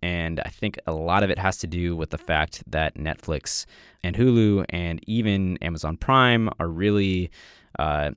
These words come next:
stepping up their production of docs because they're cheap, uh, in, you know, contrast to the multi-million dollar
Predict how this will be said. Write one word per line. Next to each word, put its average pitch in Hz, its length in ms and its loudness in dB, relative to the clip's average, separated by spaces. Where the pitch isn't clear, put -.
stepping 98 400 0
up 92 80 -2
their 85 100 -2
production 95 420 0
of 104 100 0
docs 110 320 4
because 80 260 -6
they're 76 240 -4
cheap, - 340 0
uh, 78 320 -4
in, 87 320 -4
you 87 100 -6
know, 78 280 -6
contrast 87 680 0
to 87 200 -4
the 80 400 -4
multi-million 80 1400 -4
dollar 76 680 -2